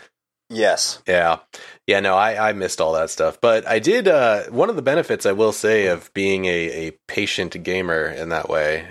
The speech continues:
Speaker 2: is, um, you can get a lot of really great games for super cheap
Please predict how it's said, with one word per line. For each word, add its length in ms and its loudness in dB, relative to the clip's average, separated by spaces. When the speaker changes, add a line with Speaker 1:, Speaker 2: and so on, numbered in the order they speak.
Speaker 2:
is, 380 -4
um, 520 -2
you 140 -4
can 80 -4
get 220 2
a 100 0
lot 300 4
of 340 0
really 220 2
great 240 0
games 360 -2
for 360 -4
super 320 -4
cheap 340 -4